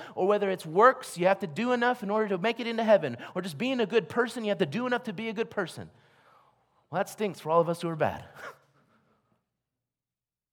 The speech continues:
But that's what the world says, is, "Deal with me based on me." Christianity is the only thing that says, "Lord, don't deal with me based on me. Deal with me based on you and your mercy." But again, as North Texans, we have a unique way of relying on our own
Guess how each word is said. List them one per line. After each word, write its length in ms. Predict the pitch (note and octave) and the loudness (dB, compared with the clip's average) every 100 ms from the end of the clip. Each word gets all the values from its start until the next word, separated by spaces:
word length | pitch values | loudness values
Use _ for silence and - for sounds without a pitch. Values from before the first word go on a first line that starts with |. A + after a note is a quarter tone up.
| _ _ | _ _
But 100 | - | -6
that's 220 | C#4 D#4+ | -4 -4
what 100 | C#4+ | -6
the 60 | A3+ | -6
world 340 | G3 C#4 F4+ | -2 -2 -2
says, 220 | - D#3 D3 | -4 -8 -8
is, 80 | |
"Deal 180 | D3+ D4+ | -6 -4
with 100 | E4 | -4
me 80 | A3 | -4
based 280 | G#3+ G#3 G#3+ | -4 -4 -4
on 180 | G#3+ A#3+ | -4 -4
me." 140 | C4+ | -6
Christianity 600 | - C#4+ - A3+ D4 G#3+ | -8 -10 -6 -4 -2 -4
is 80 | E3 | -2
the 80 | - | 2
only 280 | C#4 D4+ | 2 0
thing 180 | A3+ D#4 | -4 -4
that 120 | A3+ - | -4 -4
says, 180 | G#3+ | -4
"Lord, 220 | F#3 C4 A#3+ | 0 2 4
don't 200 | D#4+ - | 2 0
deal 160 | A#3+ | 2
with 120 | A3 | 2
me 100 | G#3+ | 2
based 240 | G#3 G#3+ G#3 | 4 2 2
on 140 | G#3 | -2
me. 200 | D4+ D4+ - - - | -4 -8 -10 -18 -2
Deal 200 | C4 D#4 | 2 2
with 120 | A#3+ | 0
me 80 | A3 | 0
based 260 | A3 A3 A3 | 0 0 -2
on 160 | G3 | -4
you 500 | G3 C#4 D4+ G#3+ G#2+ - _ _ _ _ _ _ - | -4 -6 -6 -8 -10 -18 _ _ _ _ _ _ -12
and 80 | F3 | -8
your 80 | F3+ | -6
mercy." 640 | G#3+ D4+ - B2+ F2+ E2 _ _ _ _ _ _ _ - | -6 -8 -12 -16 -16 -18 _ _ _ _ _ _ _ -6
But 100 | G#3+ | -4
again, 140 | B3+ | -2
as 120 | G#3 | -2
North 220 | G#3 D4+ - | -2 -4 -4
Texans, 480 | C4+ C4 E3+ C#3 | -6 -4 -8 -8
we 80 | G#3 | -6
have 140 | D#4+ F3 | -4 -4
a 40 | |
unique 520 | C3 A#2 C3 G#3+ - | -4 -4 -6 -8 -8
way 340 | C3+ D3 A2+ - | -6 -4 -4 -4
of 180 | A2 | -4
relying 440 | G#2 A2+ D#3 D3+ G#2+ | -4 -4 -4 -6 -8
on 100 | G2 | -10
our 80 | F#2+ | -12
own 180 | F2 | -14